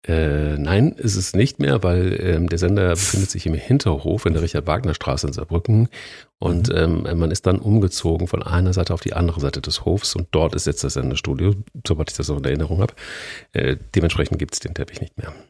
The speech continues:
Speaker 2: Was ist aus den beiden geworden? Also sie durften, nehme ich mal an, nicht mehr mit in den Sender?
Speaker 1: Das war der Tag, an dem
Speaker 2: Mhm.
Speaker 1: das, äh, dann verboten wurde.
Speaker 2: Mhm.
Speaker 1: Ähm, Hunde, glaube ich, auch grundsätzlich verboten
Speaker 2: Mhm.
Speaker 1: wurden. Ich war
Speaker 2: Für immer?
Speaker 1: verantwortlich, fühlte
Speaker 2: Mhm.
Speaker 1: mich schuldig, für immer.
Speaker 2: Mhm.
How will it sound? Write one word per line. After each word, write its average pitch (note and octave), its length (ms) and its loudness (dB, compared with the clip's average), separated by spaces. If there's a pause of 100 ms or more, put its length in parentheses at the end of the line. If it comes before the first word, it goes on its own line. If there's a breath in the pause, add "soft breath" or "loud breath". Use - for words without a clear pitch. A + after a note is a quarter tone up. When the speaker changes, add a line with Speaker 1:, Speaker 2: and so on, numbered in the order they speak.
(160)
Speaker 2:
Was A2 140 4
ist B2+ 60 -2
aus B2 140 -4
den B2+ 140 -2
beiden G#2+ 240 2
geworden? E2+ 420 2 (140)
Also G#2 160 4
sie G2+ 100 4
durften, A2 240 2
nehme G2 140 4
ich F2+ 80 2
mal G2 100 2
an, F#2 140 2
nicht A2 140 0
mehr C#3 100 2
mit C3+ 140 -4
in C#3+ 80 0
den C#3 120 2
Sender? D3+ 380 0 (1000 loud breath)
Speaker 1:
Das F2+ 160 2
war A2 80 6
der A#2+ 140 4
Tag, G#2 340 2
an A2+ 140 4
dem G2 320 6
Speaker 2:
Mhm. B2+ 40 4
Speaker 1:
das, F#2+ 280 2
äh, F2+ 160 2 (100)
dann F2 300 0
verboten G#2+ 540 0
wurde. B2 280 2
Speaker 2:
Mhm. C#3+ 320 2
Speaker 1:
Ähm, F2 220 0
Hunde, G2+ 420 2
glaube F2 220 2
ich, F2 40 0
auch F#2 100 -6
grundsätzlich E2 420 0
verboten D#2+ 380 0
Speaker 2:
Mhm. G#2 40 6
Speaker 1:
wurden. B2 480 2
Ich - 220 -2
war F2 160 0
Speaker 2:
Für - 80 -2
immer? - 80 4
Speaker 1:
verantwortlich, A2+ 480 4
fühlte - 180 2
Speaker 2:
Mhm. E2 60 4
Speaker 1:
mich D#2 140 0
schuldig, G2 460 2
für F#2+ 120 4
immer. A2 240 4 (1160 loud breath)
Speaker 2:
Mhm. G2 180 0